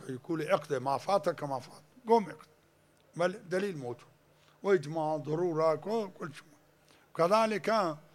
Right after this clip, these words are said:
في مسألة صوم شهر رمضان، إذا كان فات صوم شهر رمضان هذا لعذر أو لغير عذر، عذر مثل السفر، غير عذر والعياذ بالله عصيان،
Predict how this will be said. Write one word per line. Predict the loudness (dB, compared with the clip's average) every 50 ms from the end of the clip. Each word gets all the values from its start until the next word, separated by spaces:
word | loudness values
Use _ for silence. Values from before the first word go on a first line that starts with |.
| _ _ _
في | -10 -6 -4 -2
مسألة | -2 -2 -2 -2 -2 -2 -2 -2 -2 -2 -2 -2 -4 -6 -8 -12 -20 -20 -20 -20
صوم | -12 -4 -2 -2 0 0 -2 -4
شهر | -8 -8 -8 -8 -8 -8
رمضان، | -8 -8 -6 -4 0 0 2 2 0 -2 -6 -16 -20 _ _ _ _ _ -12
إذا | -6 -4 -2 -2 -2 -2 -4 -8 -14 -18 -20 -20 _ _ _
كان | -4 -2 -2 0 0 -2 -4 -6
فات | -6 -6 -4 -4 -4 -6 -8
صوم | -14 -10 -6 -4 -4 -4 -4
شهر | -8 -14 -16 -14
رمضان | -12 -10 -10 -8 -4 -2 -2 -2 -2 -4 -6 -12 -16 -20 -20 -20 -20 _ _ _ -16 -10
هذا | -8 -6 -2 -2 0 0 -2 -2
لعذر | -4 -4 -4 -4 0 0 0 0 0 -2 -4 -4 -6 -6 -4
أو | -2 -2 0
لغير | 0 -2 -4 -4 -4 -4 -4 -6 -8 -10 -10 -12
عذر، | -12 -14 -14 -20 _ _ _ _ _ _ -6
عذر | -4 -4 -4 -6 -10
مثل | -10 -12 -12 -12 -12
السفر، | -10 -4 -2 -2 -2 -2 -4 -8 -8 -10 -14 -20 -20 -20 -20 _ _ -4
غير | -2 0 0 0 -2 -4 -10
عذر | -8 -6 -6 -8 -8 -8 -8
والعياذ | -6 -6 -4 -4 -6 -6 -8 -8
بالله | -8 -6 -4 -6
عصيان، | -6 -6 -8 -12 -12 -10 -6 -6 -6 -6